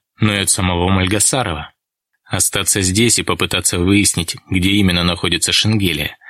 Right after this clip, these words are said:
значит подвергнуть себя неслыханному риску. Если он убийца, то у Дронга нет ни одного шанса уйти отсюда живым.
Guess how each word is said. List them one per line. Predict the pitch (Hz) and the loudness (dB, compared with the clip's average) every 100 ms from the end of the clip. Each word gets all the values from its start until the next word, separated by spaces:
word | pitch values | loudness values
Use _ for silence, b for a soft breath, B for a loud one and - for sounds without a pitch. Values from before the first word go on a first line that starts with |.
| B B B | B B B
значит | 95 80 82 80 95 - | -6 -2 0 0 -2 -2
подвергнуть | 95 92 101 104 104 | -2 0 0 0 0
себя | - 87 87 | 0 0 0
неслыханному | 87 - 92 - 80 73 73 | 0 0 0 0 -4 -4 -4
риску. | 73 - - - _ _ | -4 -4 -6 -20 _ _
Если | 87 82 92 - 92 | -4 -2 0 0 0
он | 87 82 | 0 0
убийца, | 78 87 101 92 - 78 - _ _ - | -2 2 2 2 -2 -6 -16 _ _ -2
то | 107 | 2
у | 104 | 2
Дронга | 101 104 98 95 | 2 2 2 2
нет | 92 87 - | 0 -2 0
ни | 90 101 139 | 2 2 2
одного | 131 113 107 104 | 0 0 2 2
шанса | - 98 90 - - | 0 -2 -2 -4 -4
уйти | 104 90 101 | -2 -2 -2
отсюда | 82 - 85 87 | -4 -4 -4 -4
живым. | 80 78 80 - | -2 -4 -6 -8